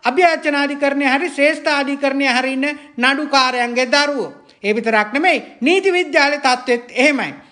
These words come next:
පහුගිය දවස්වල එක්තරා දේශපාලඥයෙක් ගැන කතාවක් මතු වුණා. දාසයක් නීති විභාගය වංචා කරයි කියන කාරණය.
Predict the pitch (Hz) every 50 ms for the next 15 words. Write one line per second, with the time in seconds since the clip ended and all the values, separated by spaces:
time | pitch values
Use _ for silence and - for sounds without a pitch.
0 | _ _ - 233 233 247 262 247 247 247 247 240 240 240 226 233 294 311 294 -
1 | - - 262 262 262 254 233 240 240 240 247 220 247 240 226 226 233 220 208 233
2 | 233 233 208 233 233 285 277 254 233 226 247 226 208 196 220 226 226 - 240 233
3 | - 247 226 202 165 139 - - - - _ _ - 180 277 302 339 370 370 370
4 | 339 339 339 294 285 294 294 294 285 277 240 254 233 262 247 254 254 240 240 240
5 | 240 240 254 226 226 220 240 226 226 220 220 220 220 226 214 220 240 233 311 311
6 | 285 254 226 202 175 156